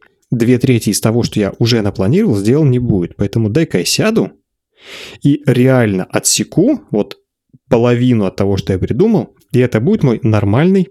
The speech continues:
план на год. Если я его успею сделать раньше, окей, вернусь к тому, что я, э, оттуда отчекрыжил. Не успею, ну, как минимум, я сделал всё, что хотел, и буду красавчиком. То есть планирование, оно даёт тебе трезвый взгляд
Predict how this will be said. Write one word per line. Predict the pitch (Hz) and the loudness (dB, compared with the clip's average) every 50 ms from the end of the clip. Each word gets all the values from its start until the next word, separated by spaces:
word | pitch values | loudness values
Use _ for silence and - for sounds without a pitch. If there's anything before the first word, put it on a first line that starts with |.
| _ - | _ -4
план | - 101 107 120 131 135 131 - - | -2 0 0 2 0 -2 -4 -4 -4
на | 110 104 101 95 | -2 -2 -2 -2
год. | 92 87 - - - - - - - - - | -4 -6 -8 -8 -16 -16 -14 -14 -16 -12 -4
Если | - 139 165 165 - 147 | 0 0 0 2 2 2
я | 143 | 2
его | 139 143 | 4 2
успею | 143 139 - - 135 120 | 0 0 0 0 0 0
сделать | 107 110 110 101 101 - | 2 2 0 0 0 0
раньше, | 175 233 269 - - 104 - _ _ - | 0 0 0 0 -2 -4 -6 _ _ -2
окей, | - - - - 277 330 - | -2 0 0 0 0 2 2
вернусь | 139 120 123 170 254 277 - | 2 2 2 2 2 0 0
к | - | 0
тому, | 117 143 214 208 | 0 2 2 0
что | - - 113 | 2 2 2
я, | 123 147 147 143 - - - | 2 4 2 0 -2 -4 -6
э, | 123 117 117 110 113 | -6 -4 -2 -2 -2
оттуда | 113 - - 127 110 110 | -2 0 0 0 2 2
отчекрыжил. | 104 - - 127 - - 110 101 90 87 80 78 _ - - - - - - | 0 2 0 -2 0 0 -2 0 0 -2 -4 -6 _ -18 -20 -20 -20 -8 -4
Не | 104 107 107 | 0 0 0
успею, | 104 - - 156 190 269 214 120 98 | 0 0 0 0 2 2 2 0 2
ну, | 104 143 160 131 117 110 110 - | 0 0 0 0 -2 -6 -8 -6
как | - - 98 - | -6 -4 -2 0
минимум, | - 139 160 180 165 123 | 0 2 2 2 2 2
я | 104 107 120 123 117 104 98 92 | 2 2 2 2 2 0 0 0
сделал | 92 95 98 101 98 95 113 151 151 | -2 -2 -2 0 0 0 2 0 0
всё, | - - 107 | -2 -2 -4
что | - - - | -2 -2 -4
хотел, | - - 123 - 139 147 | -4 -4 -2 -2 0 0
и | 120 | 0
буду | 101 101 113 | -2 -4 -4
красавчиком. | - 110 107 - - 98 92 - - - - - - _ - - - - - - - - | -2 -2 -2 0 0 -2 -2 -2 -6 -6 -8 -10 -16 _ -18 -20 -18 -18 -18 -18 -14 -4
То | - 135 | -2 -2
есть | 139 135 - _ _ - - | -2 -2 -4 _ _ -10 -4
планирование, | 127 131 131 147 175 226 269 262 220 196 165 135 123 | -2 0 2 2 2 2 2 2 2 2 0 0 0
оно | 120 117 143 175 190 | 0 2 2 2 2
даёт | 160 113 113 127 165 175 - | 2 2 2 2 0 0 -2
тебе | 151 135 139 127 127 - _ _ _ - | -2 0 0 -2 -2 -6 _ _ _ -6
трезвый | - 175 180 165 156 135 117 110 101 | -2 0 2 2 2 2 2 0 0
взгляд | 98 101 95 101 113 156 233 247 - - | -2 -2 -2 0 0 0 0 -2 -4 -10